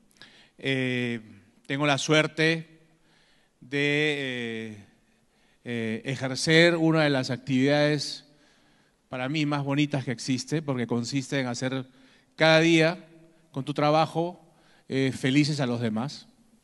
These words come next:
y compartir lo que tú haces con otras personas.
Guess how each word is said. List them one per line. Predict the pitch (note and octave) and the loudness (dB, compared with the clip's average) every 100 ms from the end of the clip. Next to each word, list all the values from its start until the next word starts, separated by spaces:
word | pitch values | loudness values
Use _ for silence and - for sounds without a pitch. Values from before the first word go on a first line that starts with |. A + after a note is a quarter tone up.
| _ _ _ _ _ - _ _ _ | _ _ _ _ _ -20 _ _ _
y | C3 B2+ B2 | 0 2 2
compartir | A#2+ B2+ B2+ B2+ B2 - F3 C3+ | 2 2 2 -2 -2 0 0 0
lo | A#2+ B2 | -4 -8
que | A#2+ | -8
tú | C3 B2+ | -4 -2
haces | B2+ D3+ | -4 -8
con | - A#2 | -10 -10
otras | A2+ A2+ | -10 -12
personas. | - G#2+ A#2+ A#2 D#3 - | -12 -8 -8 -6 -8 -14